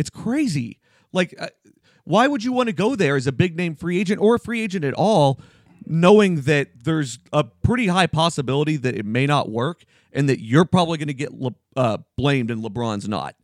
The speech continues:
And you're also living with the fact that LeBron at any point in time can have, have you shipped right on out of town. And I just, that's a terrible way to play. I don't respect LeBron for this. And that's something that kills me that I've lost for LeBron is the respect.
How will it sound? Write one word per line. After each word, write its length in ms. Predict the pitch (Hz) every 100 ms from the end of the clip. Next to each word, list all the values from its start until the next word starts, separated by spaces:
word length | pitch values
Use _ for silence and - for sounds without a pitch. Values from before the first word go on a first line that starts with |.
| _ _ _ -
And 420 | 160 202 196 170 _
you're 220 | - 151
also 220 | 165 175 180
living 320 | 165 156 151
with 100 | 147
the 80 | 139
fact 240 | 151 143
that 100 | 147
LeBron 460 | 147 123 160 180 165
at 100 | -
any 220 | 175 190
point 240 | 170 175 147
in 60 |
time 460 | 147 160 160 131 120 _
can 140 | 139
have, 440 | 123 143 131 127 - _ _ _
have 200 | - 160
you 120 | 135 147
shipped 340 | - 160 -
right 200 | 131 135
on 140 | 127
out 120 | 120 110
of 60 |
town. 380 | 110 120 65 52 - _ _ _
And 120 | 139
I 60 | 135
just, 280 | 127 160 - _ _ _ _
that's 160 | - 170
a 60 | 185
terrible 540 | - - 202 202 175
way 120 | 175
to 100 | 151
play. 480 | - 147 156 160 147 - _ _
I 80 | 131
don't 180 | 208 196
respect 580 | 131 - - - 139 -
LeBron 460 | 113 95 101 95
for 100 | 98
this. 200 | 95 95
And 160 | - 123
that's 180 | 180 -
something 320 | 233 196 185
that 160 | 160 -
kills 260 | 151 151
me 100 | 120
that 100 | 113
I've 160 | 110 101
lost 320 | 101 107 110
for 80 | -
LeBron 460 | 123 120 107 127 113
is 100 | 104
the 120 | 117
respect. 520 | 92 - - 117 139